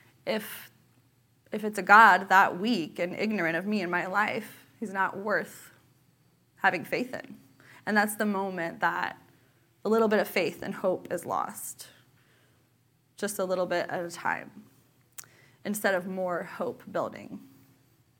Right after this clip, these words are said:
But then God says all this awesome stuff to kind of snap Israel out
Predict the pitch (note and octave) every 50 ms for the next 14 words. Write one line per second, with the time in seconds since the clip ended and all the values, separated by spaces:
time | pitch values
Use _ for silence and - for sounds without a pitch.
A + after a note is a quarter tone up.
0 | _ _ _ _ _ _ - - - - - _ _ A3 G#3+ G#3 C#4+ D#4 E4 E4
1 | E4 F4 F4+ F4 - - - - - - _ _ _ _ _ _ _ _ - A#3
2 | A#3+ A#3+ B3 B3 - B3 A#3+ A#3 G#3+ - G3+ A#3 A3+ A3 A3 - F3 G3+ - G#3+
3 | G#3 G#3+ - - D3 A2+ - - - - F#3+ F3 - F#3+ F#3 F3 - - G3 F3
4 | E3 D#3+ - - - F#3+ F#3 F#3+ F#3+ F#3+ F#3 - E3 F3+ F#3 G3 -